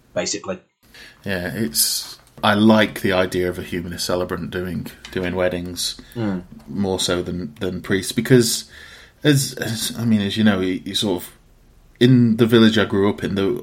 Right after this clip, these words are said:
Speaker 2: I, I knew the priest, I knew a couple of them just because it was a small village, but I don't know if I'd have asked them to do my wedding. <laughs>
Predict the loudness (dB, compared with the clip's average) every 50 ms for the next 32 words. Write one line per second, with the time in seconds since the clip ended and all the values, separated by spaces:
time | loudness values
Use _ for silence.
0 | -8 -4 -2 0 2 4 4 4 4 2 -2 -2 -2 0 4 6 6 8 8 6
1 | 4 0 -2 0 0 2 0 0 -2 -4 -6 -8 -6 -4 -2 -2 0 -2 -2 -4
2 | -4 -4 2 2 2 2 4 0 -2 -2 -4 -8 -8 -6 -6 -8 -8 -8 -6 -4
3 | -4 -4 -2 -4 -4 -4 -2 2 2 2 2 2 0 0 0 0 0 0 -2 -4
4 | -8 -10 -10 -12 -16 -20 -20 -20 -20 -20 -20 -20 -20 -20 -20 -20 -20 -20 -20 -20
5 | -20 _ _ _ _ _ 4 6 6 6 4 0 -6 -14 -20 _ _ _ _ _
6 | _ _ _ _ _ _ -4 0 2 2 2 2 2 2 0 0 0 -2 -2 0
7 | 0 0 0 2 2 2 2 2 2 2 2 2 2 2 2 0 0 -2